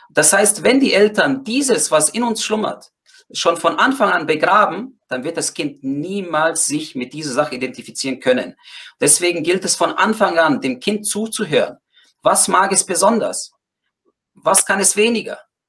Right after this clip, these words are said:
Und so weiter. Und dann fördern, das, was es kann, fördern. Und dies aber dann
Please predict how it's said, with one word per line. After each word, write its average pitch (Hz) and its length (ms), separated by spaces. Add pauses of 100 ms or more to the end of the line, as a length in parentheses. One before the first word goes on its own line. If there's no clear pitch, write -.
(160)
Und 202 180
so 202 140
weiter. 202 340
Und 135 140
dann 190 160
fördern, 190 600
das, 208 300
was 190 200
es 175 140
kann, 220 280
fördern. 214 520
Und 131 240
dies 254 240
aber 165 280
dann 202 340